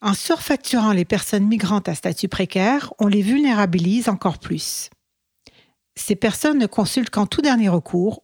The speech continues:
au moment où l'urgence appelle à des soins spécialisés, ce qui gonfle encore plus leurs factures. Si beaucoup de ces personnes migrantes font des accords de paiement avec le bureau de facturation hospitalier, ce n'est tout simplement pas réaliste ni possible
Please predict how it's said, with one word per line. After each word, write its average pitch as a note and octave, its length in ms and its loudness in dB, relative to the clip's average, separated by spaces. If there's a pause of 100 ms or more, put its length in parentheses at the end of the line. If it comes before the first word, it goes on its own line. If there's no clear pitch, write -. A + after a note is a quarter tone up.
au A3+ 60 4
moment A#3 400 2
où F#3+ 60 2
l'urgence F#3+ 460 2
appelle F3 260 0
à E3+ 60 2
des D3+ 140 -2
soins - 180 -2
spécialisés, F#3 760 -2 (100)
ce - 100 -12
qui B3 140 -2
gonfle C4+ 340 2
encore A3+ 280 0
plus - 260 -4
leurs G#3+ 100 0
factures. - 640 -6 (920)
Si - 120 0
beaucoup C#4 260 0
de C#4 140 2
ces - 140 -12
personnes A3 420 0
migrantes G3+ 400 2
font G3 100 -2
des F3 220 0
accords G#3+ 260 0
de F#3 80 0
paiement F3+ 480 0
avec F#3 300 -2
le G3 60 2
bureau G#3+ 320 0
de G#3 80 2
facturation F#3 600 -2
hospitalier, E3 640 -2 (440)
ce - 160 0
n'est G3 160 2
tout A#3+ 160 -2
simplement F3+ 500 0
pas - 160 -2
réaliste F3+ 540 2
ni E3+ 80 2
possible G#3+ 580 0